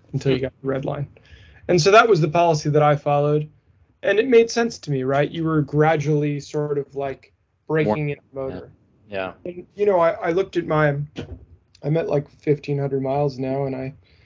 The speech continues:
Speaker 1: don't seem to have any, you know, big oil usage, which a lot of people report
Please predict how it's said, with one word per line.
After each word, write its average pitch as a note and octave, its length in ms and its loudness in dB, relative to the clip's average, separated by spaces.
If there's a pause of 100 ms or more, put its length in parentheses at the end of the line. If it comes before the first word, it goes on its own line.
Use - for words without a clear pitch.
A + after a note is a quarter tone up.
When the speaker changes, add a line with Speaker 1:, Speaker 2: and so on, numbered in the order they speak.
(360)
Speaker 1:
don't E3+ 300 2
seem E3+ 220 -2
to D#3+ 80 4
have D#3 240 4
any, D3+ 340 0 (440)
you D3+ 120 -2
know, C3+ 140 -2
big D#3 440 -2
oil E3 480 4 (160)
usage, C#3 560 -6
which C#3+ 220 -2
a D3+ 60 0
lot C#3+ 160 0
of C#3+ 80 -4
people D3 320 -10
report F3 480 0